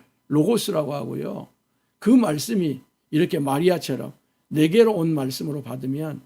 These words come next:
예, 레마가 됩니다. 하나님의 말씀이,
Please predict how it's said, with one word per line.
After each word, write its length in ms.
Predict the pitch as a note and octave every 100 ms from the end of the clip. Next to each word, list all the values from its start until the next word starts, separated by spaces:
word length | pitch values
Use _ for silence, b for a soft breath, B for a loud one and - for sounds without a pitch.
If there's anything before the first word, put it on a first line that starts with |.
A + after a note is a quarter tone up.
| _ _ _ _
예, 240 | - - - _ _ -
레마가 440 | D3+ E3+ C#3 -
됩니다. 360 | - - - _ _ _ _ _ _ _ _ _ _ _ _ _ _ _ _ _ -
하나님의 420 | F#3 F#3+ F3 C#3+
말씀이, 560 | C3+ C#3 - - -